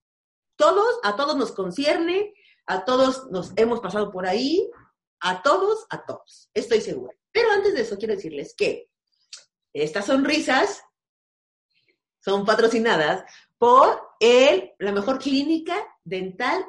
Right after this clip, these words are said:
de toda la Ciudad de México, porque no estará en otro lado, pero si no, sería de todo el mundo, que es Dental Studio, patrocinador de Bendita Incomodidad,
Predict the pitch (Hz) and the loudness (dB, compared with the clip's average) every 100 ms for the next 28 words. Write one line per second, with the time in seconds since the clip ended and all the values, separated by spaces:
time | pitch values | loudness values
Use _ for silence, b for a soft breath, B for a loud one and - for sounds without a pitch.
0 | - 175 - 220 220 190 180 175 160 208 | -10 -12 -4 0 2 0 -2 -4 -4 -4
1 | 220 240 233 226 175 202 220 269 233 214 | -6 -8 -8 -4 0 4 4 4 2 2
2 | 196 175 143 - 151 165 196 330 254 185 | 0 -2 -2 -4 -6 -4 -2 0 0 0
3 | 190 190 180 170 160 165 175 143 131 _ | 0 0 0 0 -2 0 -2 -4 -14 _
4 | _ _ _ _ _ _ - - B B | _ _ _ _ _ _ -20 -20 B B
5 | B B B - 233 277 415 - - 180 | B B B 0 4 6 4 0 -6 -2
6 | 233 233 214 208 - 269 262 294 233 - | 0 2 0 0 -2 0 0 -2 -4 -6
7 | 160 165 160 175 185 180 160 160 170 165 | -8 -4 0 0 0 0 -2 -2 -4 -4
8 | 165 156 156 156 185 233 | -4 -4 -4 -2 -2 -4